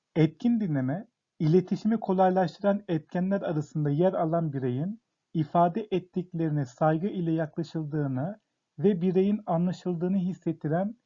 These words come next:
dinleme şekli olarak tanımlanmaktadır. Kanal, kaynağın mesajı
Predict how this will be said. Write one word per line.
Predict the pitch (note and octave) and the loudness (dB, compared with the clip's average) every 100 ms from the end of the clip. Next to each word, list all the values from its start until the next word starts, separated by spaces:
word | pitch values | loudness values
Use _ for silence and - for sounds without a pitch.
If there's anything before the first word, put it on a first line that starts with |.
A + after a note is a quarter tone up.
| _ _ - | _ _ -12
dinleme | C3 D#3 F3 F3+ F#3+ | -2 0 2 0 -2
şekli | D3 F3 F3 | -4 -8 -4
olarak | F3 D#3 C#3 F3 F3+ | -4 -2 0 -2 -2
tanımlanmaktadır. | D#3+ D#3 D3+ D3+ D3 C3 - B2+ B2 _ _ _ _ _ _ _ _ _ _ _ _ - | -4 -2 -2 -2 -2 -6 -8 -10 -12 _ _ _ _ _ _ _ _ _ _ _ _ -2
Kanal, | - F3+ G#3+ B3 - _ _ _ _ _ | 4 6 4 0 -8 _ _ _ _ _
kaynağın | - F3+ F#3 F#3 G3 G#3+ F#3 | 0 2 4 2 0 -2 -2
mesajı | E3+ E3 E3+ D3+ C3+ D#3 G3+ | -2 -2 -4 -4 -4 -6 -8